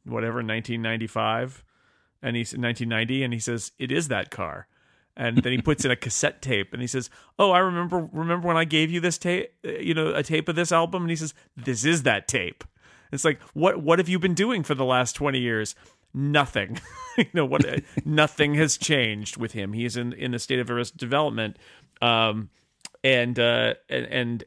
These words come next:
everybody else is sort of talked into it through his lies into doing this pub crawl.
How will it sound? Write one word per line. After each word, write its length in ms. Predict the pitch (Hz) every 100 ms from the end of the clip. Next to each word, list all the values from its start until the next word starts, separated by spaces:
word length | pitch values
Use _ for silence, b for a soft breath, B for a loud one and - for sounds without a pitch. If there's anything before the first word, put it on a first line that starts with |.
| 135
everybody 420 | 135 139 131 127
else 260 | 131 127
is 120 | 123 -
sort 180 | 123
of 140 | 113 98 -
talked 320 | 123 110 -
into 260 | 110 110
it 120 | 107 -
through 180 | 113
his 180 | 104 104
lies 340 | 107 104 101 95
into 200 | 101 -
doing 220 | 101 98
this 100 | 95
pub 240 | - 98
crawl. 320 | - - -